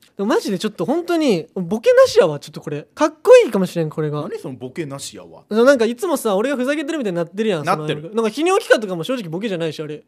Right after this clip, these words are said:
Speaker 1: 俺本当に言ってほしかったじゃん。
Speaker 2: だとしたらやばいし。
Speaker 1: だとしたらやばい。
Speaker 2: だとしたらやばい。
Speaker 1: いや、でも本当に、あやむくん、なんだろうな、これ。うーん、あ、いや、これかっこよすぎるかもな。
Speaker 2: そうなの？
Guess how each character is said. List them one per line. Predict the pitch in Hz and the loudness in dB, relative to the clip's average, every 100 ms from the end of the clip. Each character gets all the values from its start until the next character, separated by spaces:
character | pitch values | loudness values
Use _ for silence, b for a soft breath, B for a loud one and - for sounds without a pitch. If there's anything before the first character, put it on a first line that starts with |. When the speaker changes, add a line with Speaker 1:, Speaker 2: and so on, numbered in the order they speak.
| _ | _
Speaker 1:
俺 | 214 214 | -10 -8
本 | 214 302 | -6 -8
当 | 320 | -6
に | 302 | -6
言 | 277 | -6
っ | |
て | |
ほ | 285 | -6
し | 202 | -6
か | |
っ | - | -6
た | |
じ | 190 | -6
ゃ | |
ん。 | |
Speaker 2:
だ | 160 | -8
と | |
し | - | -8
た | 165 | -8
ら | |
や | 110 113 | -8 -6
ば | 135 | -6
い | 104 | -8
し。 | - 90 - | -16 -14 -6
Speaker 1:
だ | 208 | -6
と | 190 | -6
し | |
た | 180 | -6
ら | 147 | -8
や | 147 | -8
ば | |
い。 | 151 | -8
Speaker 2:
だ | 170 | -8
と | 208 | -8
し | 156 | -10
た | 151 | -10
ら | |
や | 98 | -12
ば | 90 - | -18 -12
い。 | |
Speaker 1:
い | |
や、 | - | 0
で | 220 | 2
も | 214 | 4
本 | 214 285 | 4 2
当 | 277 | 0
に、 | 269 240 180 | 2 2 0
あ | 226 | 4
や | 277 | 4
む | 285 285 | 4 0
く | 277 285 285 285 175 | 0 2 4 2 0
ん、 | |
な | 196 247 | -4 -4
ん | |
だ | 240 | -2
ろ | 175 | -2
う | 170 | -2
な、 | 160 160 160 | -4 -4 -4
こ | 170 | -6
れ。 | 165 - b b b b b b _ | -6 -8 b b b b b b _
う | 220 | -14
ー | |
ん、 | 170 180 170 165 165 - | -8 -6 -6 -6 -8 -6
あ、 | 160 | -2
い | 156 | -2
や、 | |
こ | 160 - | -2 -4
れ | 285 | -4
か | - | -2
っ | 247 | -6
こ | - | 0
よ | 370 | -2
す | 359 | 0
ぎ | 403 | -4
る | 320 | -2
か | 180 | -2
も | 156 | -4
な。 | 139 135 _ _ _ _ _ _ | -6 -12 _ _ _ _ _ _
Speaker 2:
そ | - 151 | -10 -8
う | |
な | |
の？ | 101 | -8